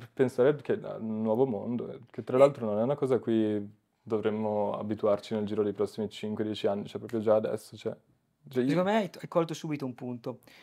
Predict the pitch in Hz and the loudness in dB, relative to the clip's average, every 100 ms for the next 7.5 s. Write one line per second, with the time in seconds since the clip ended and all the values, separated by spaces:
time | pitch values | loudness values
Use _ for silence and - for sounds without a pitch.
0 | - - 165 156 156 160 160 160 165 160 | -20 0 2 2 0 -2 0 -2 -2 -6
1 | 160 180 180 175 - 135 131 127 - 123 | -2 2 2 0 -6 -8 -6 -6 -8 -8
2 | 120 120 117 117 _ - 135 147 147 127 | -8 -10 -12 -14 _ -10 -2 0 2 0
3 | 120 127 117 113 - 120 _ _ _ - | -4 -6 -6 -8 -12 -14 _ _ _ -8
4 | 131 120 131 147 143 143 139 147 139 139 | -8 -4 0 0 0 -4 -2 -2 -4 -2
5 | 131 127 - _ - 139 - 135 143 147 | 0 -2 -8 _ -4 -4 -2 -2 2 2
6 | 156 160 160 160 _ _ 127 - 143 139 | 2 0 -6 -8 _ _ -6 -4 0 0
7 | 139 143 143 143 | 0 -2 -4 -6